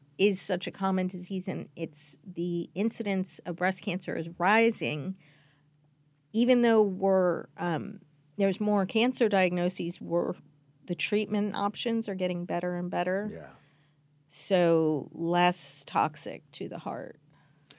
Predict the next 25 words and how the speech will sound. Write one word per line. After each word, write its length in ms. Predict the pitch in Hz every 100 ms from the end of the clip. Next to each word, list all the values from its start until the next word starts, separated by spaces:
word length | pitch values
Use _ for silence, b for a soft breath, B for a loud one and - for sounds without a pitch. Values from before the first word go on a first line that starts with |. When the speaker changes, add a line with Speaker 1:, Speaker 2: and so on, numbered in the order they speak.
| b
Speaker 2:
And 140 | 135 120
like 160 | 107
I 40 | 95
said, 280 | - 113 95
it, 140 | 95
just 180 | 104 104
having 260 | 110 98
this 200 | 98 95
knowledge 400 | 104 101 101 95
and, 160 | 92 95
and 180 | 95 98
knowing 300 | 104 101 98
to 80 | 92
be 160 | 107
aware 320 | 98 95 104
of 80 | 107
that, 200 | 92 85
I'm 140 | 87 87
sure 320 | - 95 87
is, 180 | 90 - B B -
is 160 | 110
a 140 | 98 90 90
tremendous 460 | - 107 123 143 131
advantage 480 | 107 95 82 87 -
to 260 | 101 92